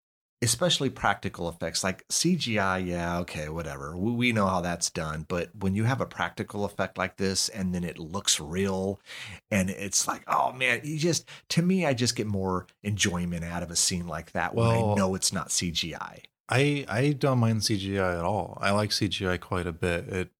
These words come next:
Speaker 2: it opens up a lot of doors, and not only does it create a lot of jobs and a lot of opportunity for other talented people to,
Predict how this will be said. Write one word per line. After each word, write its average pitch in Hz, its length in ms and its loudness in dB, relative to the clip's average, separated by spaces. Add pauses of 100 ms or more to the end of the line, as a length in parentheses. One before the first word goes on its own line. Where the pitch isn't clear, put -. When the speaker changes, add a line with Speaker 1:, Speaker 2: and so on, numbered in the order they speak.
Speaker 2:
it 92 200 0
opens 95 340 -2
up 92 120 0
a 98 40 -6
lot 85 240 -2
of 82 100 -6
doors, 85 440 0
and 82 520 -4 (260)
not 98 140 4
only 95 160 0
does 87 140 0
it 80 120 -4
create 87 160 -2
a 82 40 -2
lot 82 160 -2
of 78 60 -10
jobs 85 440 -2
and 82 260 -4
a 85 40 -4
lot 85 180 -2
of 85 140 -2
opportunity 85 500 -6
for 87 260 -2
other 87 160 -2
talented 87 460 -6
people 95 320 -2
to, 90 380 -4